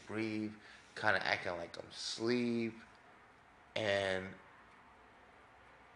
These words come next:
I'm just sitting there like, "Yo, this is," I'm almost sweating bullets. This is the most uncomfortable thing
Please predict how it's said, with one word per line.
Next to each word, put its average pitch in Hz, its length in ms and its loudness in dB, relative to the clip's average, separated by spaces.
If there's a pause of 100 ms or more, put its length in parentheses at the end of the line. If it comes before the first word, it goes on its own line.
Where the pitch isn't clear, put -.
(960)
I'm 139 200 6
just 156 260 0
sitting 113 320 2
there 104 200 2
like, 69 380 -2 (520)
"Yo, - 340 -6
this 277 240 -10
is," 214 200 -12 (560)
I'm 151 220 8
almost 156 400 0
sweating 135 680 2
bullets. 107 440 6
This 117 140 -4
is 117 140 -2
the 110 120 -2
most 101 400 -2
uncomfortable 95 1120 -4
thing 87 400 -6